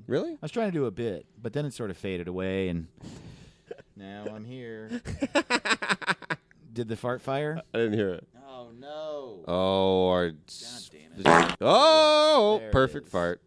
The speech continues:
Speaker 2: <laughs> That's a perfect fart.
Speaker 1: Oh, yeah. But thanks for everybody joining the Patreon. It's, uh, you know, you're helping us, uh, live and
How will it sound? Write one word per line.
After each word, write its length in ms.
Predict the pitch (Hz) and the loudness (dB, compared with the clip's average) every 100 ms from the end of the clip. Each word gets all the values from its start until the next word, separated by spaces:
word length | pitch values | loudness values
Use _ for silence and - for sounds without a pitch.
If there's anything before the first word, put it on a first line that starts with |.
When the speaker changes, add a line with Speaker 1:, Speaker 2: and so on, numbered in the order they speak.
| - 139 240 | -14 0 0
Speaker 2:
<laughs> 420 | 254 - 240 - 190 | 0 -6 -8 -12 -6
That's 280 | 170 165 | -4 -4
a 60 | 156 | -8
perfect 440 | 139 123 104 104 - | -8 -16 -16 -20 -18
fart. 140 | 92 | -6
Speaker 1:
Oh, 100 | 85 | -2
yeah. 140 | 80 76 | -2 0
But 160 | 104 | -2
thanks 220 | - 226 202 | 4 6 8
for 100 | 214 | 8
everybody 340 | 160 170 156 | 6 8 6
joining 300 | 135 135 143 | 6 6 6
the 80 | 123 | 4
Patreon. 500 | - 123 - 123 113 | 4 2 4 2 4
It's, 220 | 101 - | 2 2
uh, 320 | 104 98 95 87 | 2 4 4 2
you 140 | 101 | 0
know, 80 | 92 | 2
you're 240 | 90 90 | 2 2
helping 340 | 101 123 131 120 | 2 0 2 2
us, 280 | 107 - 101 | 2 0 2
uh, 260 | 92 90 | 4 2
live 600 | 85 87 104 123 139 123 | 0 0 2 4 2 0
and 260 | 90 85 | -4 -4